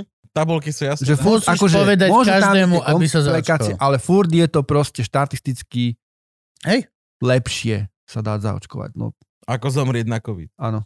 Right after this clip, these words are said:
Speaker 3: Hej.
Speaker 1: <laughs> Stavilo, ako
Speaker 3: Hej.
Speaker 1: vycucnú.
Speaker 3: Proste, ale je to strašná halus, vieš, že proste tieto,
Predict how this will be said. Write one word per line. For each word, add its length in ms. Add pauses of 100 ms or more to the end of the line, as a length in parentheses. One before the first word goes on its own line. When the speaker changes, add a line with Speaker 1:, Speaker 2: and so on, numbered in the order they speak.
(140)
Speaker 3:
Hej. 260
Speaker 1:
<laughs> 80
Stavilo, 340
ako 140
Speaker 3:
Hej. 260
Speaker 1:
vycucnú. 320
Speaker 3:
Proste, 360 (1120)
ale 300
je 100
to 100
strašná 460
halus, 320
vieš, 220
že 100
proste 320
tieto, 480